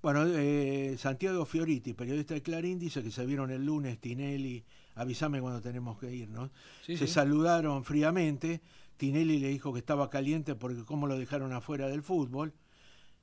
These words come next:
Speaker 1: Máximo, siguiendo los consejos de, de su madre, como dice Santiago Fioriti, le dijo que la culpa de los desarreglos lo tenía Capitanich, no él.
Speaker 2: Sí, eh, bueno, no,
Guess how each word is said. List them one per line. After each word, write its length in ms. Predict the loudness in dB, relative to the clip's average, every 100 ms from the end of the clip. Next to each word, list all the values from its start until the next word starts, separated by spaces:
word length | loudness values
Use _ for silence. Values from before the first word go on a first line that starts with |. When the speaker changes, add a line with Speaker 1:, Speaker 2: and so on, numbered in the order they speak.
| _ -18 0
Speaker 1:
Máximo, 640 | 4 4 4 2 2 -2
siguiendo 540 | -2 0 2 2 0 0
los 140 | -2
consejos 680 | -4 -6 -4 -4 -4 -6 -6
de, 300 | -8 -8 -8
de 120 | -8
su 160 | -6 -4
madre, 400 | -2 -2 -4 -6
como 220 | -6 -6
dice 220 | -6 -6
Santiago 440 | -6 -6 -4 -4
Fioriti, 640 | -4 -4 0 -2 0 -4 -4 -12 -20 -20 -20 -20 -20 -14 -4
le 220 | 2 6
dijo 680 | 6 6 4 6 6 4 2
que 240 | 0 0
la 120 | 0 0
culpa 380 | 4 4 4 4
de 160 | 2
los 200 | -2 0
desarreglos 640 | -2 -2 -2 0 0 2 0
lo 100 | 0
tenía 260 | -2 -2
Capitanich, 760 | -4 -6 -8 -4 -2 -2 -4 -12 -20 -16
no 180 | -6 -2
él. 260 | -2 -4 -10 -18 -20 -20 -20 -20 -16
Speaker 2:
Sí, 380 | -10 -6 -6 -8
eh, 640 | -10 -4 -4 -4 -4 -8 -10
bueno, 680 | -12 -14 -12 -8 -6 -8 -8
no, 140 | -12